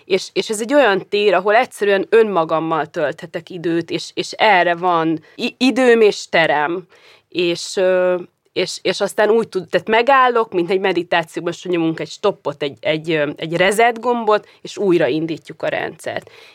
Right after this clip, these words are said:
És azt gondolom, hogy az, amit én csinálok, vagy amit a Janival csinálunk ebben a közös szertartásban,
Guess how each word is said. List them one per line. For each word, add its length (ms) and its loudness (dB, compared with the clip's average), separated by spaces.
És 240 -4
azt 220 0
gondolom, 340 0
hogy 160 -2
az, 220 -4
amit 260 -4
én 220 -2
csinálok, 440 0
vagy 100 -2
amit 140 -6
a 40 -2
Janival 460 -2
csinálunk 460 -8
ebben 220 -8
a 100 -8
közös 280 -10
szertartásban, 1040 0